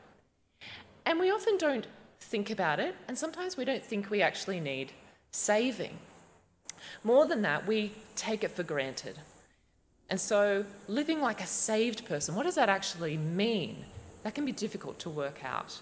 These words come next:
And maybe the things that we crave in our faith, the f-, the joy, uh, the, the love and the hope, we miss out on because we haven't reflected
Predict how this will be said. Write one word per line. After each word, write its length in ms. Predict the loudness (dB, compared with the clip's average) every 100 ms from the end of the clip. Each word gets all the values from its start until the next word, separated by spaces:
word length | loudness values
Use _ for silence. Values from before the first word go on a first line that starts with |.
| -18 -20 -20 _ _ _ -20 -18 -4
And 240 | -2 0 2
maybe 800 | 2 2 0 -2 -4 -6 -12 -18 -12
the 60 | -6
things 260 | -2 0 2
that 80 |
we 140 | 2 0
crave 580 | -2 0 4 4 2 0
in 80 |
our 160 | -2 -4
faith, 400 | -4 -6 -6 -2
the 80 | -2
f-, 240 | -2 -10 -18 -20 -20 _ -2
the 80 | 0
joy, 720 | 4 4 6 6 4 0 -6 -16 -20 -20 -20 _ _ _ _
uh, 60 | -16 -16 -6
the, 100 | -4 -4 -2
the 140 | 0
love 500 | 2 4 6 6 4 0
and 100 | 0
the 60 |
hope, 420 | 0 4 4 4 -6 -16 -20 -20 _ _ _ _ _ _ _ _ _ _
we 120 | 0
miss 260 | 2 2 2
out 240 | 2 2
on 200 | 0 -4 -10 -20 -20 _ _
because 280 | -8 -4 -2
we 120 | -2
haven't 260 | 0 0 0
reflected 720 | -4 -2 0 0 0 -4 -4